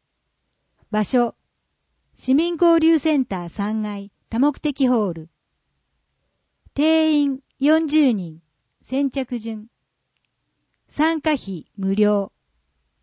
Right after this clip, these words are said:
申し込み方法。図書館本館カウンター、または電話でお申し込みください。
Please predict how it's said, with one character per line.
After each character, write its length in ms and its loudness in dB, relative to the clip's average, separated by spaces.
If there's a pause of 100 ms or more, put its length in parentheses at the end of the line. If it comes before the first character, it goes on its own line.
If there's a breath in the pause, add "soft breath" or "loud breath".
(800)
申 200 4
し 60 -8
込 120 0
み 140 -2
方 240 2
法。 320 -8 (1000)
図 100 -6
書 180 -2
館 260 -4
本 240 -4
館 260 -6
カ 200 -2
ウ 80 0
ン 80 -2
タ 320 -8
ー、 40 -20 (240)
ま 140 -2
た 160 4
は 240 -2 (140)
電 240 4
話 100 2
で 100 2
お 60 4
申 220 4
し 40 -12
込 140 -2
み 80 0
く 80 -6
だ 140 -4
さ 160 -8
い。 120 -16